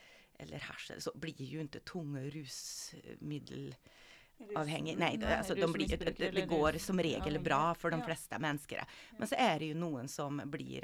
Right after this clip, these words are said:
Speaker 1: alvorlig syk da, og havner i en rusmiddelavhengighet. Og de har jo ikke planlagt å havne der. Det er jo i alle, når man er seksten år,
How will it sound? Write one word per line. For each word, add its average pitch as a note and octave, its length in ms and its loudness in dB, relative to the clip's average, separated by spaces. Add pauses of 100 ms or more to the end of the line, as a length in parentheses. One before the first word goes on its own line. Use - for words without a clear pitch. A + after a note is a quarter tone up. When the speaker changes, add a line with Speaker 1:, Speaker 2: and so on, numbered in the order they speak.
Speaker 1:
alvorlig C#3+ 500 -2
syk - 320 -8
da, D3 120 -4
og C#3+ 60 -8
havner C#3 320 -4
i C3+ 60 -4
en C#3+ 100 -2
rusmiddelavhengighet. D3 1040 -8 (460)
Og - 80 0
de D#3 220 2
har D#3+ 240 0
jo D#3 120 -4
ikke F#3 360 -4
planlagt E3+ 760 -2
å E3+ 60 -8
havne D3 360 -4
der. F3+ 160 0 (320)
Det D#3+ 80 -4
er F3+ 40 0
jo F3 140 -2
i - 100 -8
alle, D#3 400 -2 (360)
når - 100 0
man F#3 120 0
er C#3+ 100 0
seksten - 640 -4
år, F3 280 -4